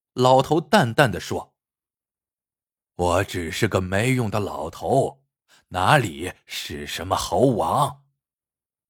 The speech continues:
李然站起来，四处看了看，发现这间草屋真没什么特别的，就是间普普通通的山民的房子，也看不出任何与猴子有关的东西。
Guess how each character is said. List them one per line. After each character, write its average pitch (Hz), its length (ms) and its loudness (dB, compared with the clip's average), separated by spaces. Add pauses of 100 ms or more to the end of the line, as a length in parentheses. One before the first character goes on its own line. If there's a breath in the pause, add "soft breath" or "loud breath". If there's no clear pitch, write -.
(600)
李 120 200 2
然 147 240 2
站 165 240 4
起 - 160 -6
来， - 220 -10 (300 soft breath)
四 - 340 0
处 190 180 -2
看 156 320 0
了 92 80 -6
看， - 280 -12 (260)
发 113 180 6
现 92 280 -4 (200 soft breath)
这 180 220 6
间 185 180 2
草 - 240 -4
屋 - 320 -2 (160)
真 233 160 0
没 151 220 2
什 - 160 -4
么 156 80 -2
特 - 300 0
别 92 260 0
的， - 240 -6 (400 soft breath)
就 233 220 0
是 131 160 0
间 156 200 -2
普 185 260 -2
普 175 200 -6
通 170 220 -4
通 170 160 -4
的 127 80 4
山 233 240 0
民 165 220 0
的 190 80 4
房 95 360 0
子， - 200 -10 (420 soft breath)
也 101 200 0
看 135 300 2
不 120 100 -2
出 - 260 -6 (140 loud breath)
任 156 300 4
何 127 160 2
与 90 120 0
猴 98 360 0
子 127 140 4
有 85 200 -8
关 175 240 2
的 120 80 0
东 240 240 2
西。 - 240 -2